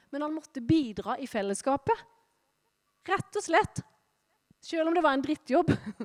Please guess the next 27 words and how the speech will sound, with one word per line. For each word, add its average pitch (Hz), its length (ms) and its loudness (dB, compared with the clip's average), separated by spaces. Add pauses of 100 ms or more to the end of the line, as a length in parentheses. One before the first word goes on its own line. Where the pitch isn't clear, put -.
(120)
<laughs> 240 520 -12
så 330 120 -4
måtte 320 240 -2
han 226 100 -4
bidra. 185 360 -4 (1800)
Greia 269 440 8
er 220 160 6
at, - 300 0
eh, 240 340 4 (720)
kirka, 269 480 -2 (1200)
det 208 140 2
er 214 80 0
vårt - 240 -8
heim. 233 320 -6 (2250)
Og 311 260 0
av 277 180 2
og 302 60 -6
til 330 100 -6
så 339 120 0
må 262 160 0
vi 262 100 0
bare 269 180 2
gjøre 214 300 -4
det 202 160 -2
som 247 140 -4
trengs 285 400 -4
også, 320 200 0